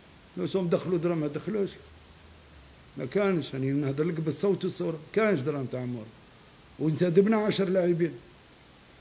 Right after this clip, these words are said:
في مرحلة جد جد صعبة. المناصر اللي يغضب علينا احنا من حقه، لأن المناصر الأصل نعرفه. رانا نقول لك: "بو مونتيغ سولوي كي فيان دو لوان". إنسان يجي من بعيد يقدر يكذب علينا،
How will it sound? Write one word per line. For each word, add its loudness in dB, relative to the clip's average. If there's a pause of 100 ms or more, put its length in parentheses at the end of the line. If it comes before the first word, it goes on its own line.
(180)
في 0
مرحلة 2 (120)
جد 0
جد 0
صعبة. -4 (600)
المناصر 8
اللي 6
يغضب 6
علينا 4
احنا 2
من 4
حقه، -4 (220)
لأن 0
المناصر 2
الأصل 0 (680)
نعرفه. 2
رانا 4
نقول 4
لك: 2 (120)
"بو 8
مونتيغ 6
سولوي 4
كي 0
فيان 4
دو 6
لوان". 4 (720)
إنسان 6
يجي 4
من 6
بعيد 4
يقدر 2
يكذب 2
علينا، 2